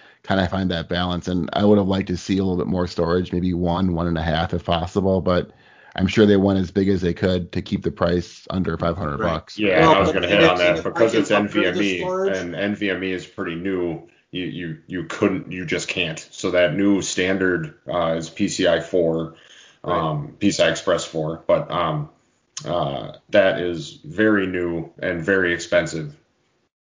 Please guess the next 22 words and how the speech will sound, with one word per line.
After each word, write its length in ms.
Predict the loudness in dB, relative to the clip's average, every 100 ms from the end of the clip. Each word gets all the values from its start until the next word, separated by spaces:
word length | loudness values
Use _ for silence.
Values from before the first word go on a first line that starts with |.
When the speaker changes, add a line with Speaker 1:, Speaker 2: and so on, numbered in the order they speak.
| _ _
Speaker 2:
So 140 | 0
what, 280 | 2 2 4
what 120 | 2
did 160 | 2 -4
you 80 |
say 180 | -4 -2
the 80 | -2
cost 340 | 0 0 0
was 160 | -4 -6
though 140 | -4
for 160 | -4 -4
the 80 | -6
two 160 | -8
tera 240 | -4 -4 -2
that 180 | -4 -4
you 80 | 2
saw? 400 | 4 6 4 0
Speaker 3:
Uh, 40 |
for 220 | 2 2
about 240 | 4 4 4
two 160 | 2
teras, 640 | 2 4 6 4 0 -10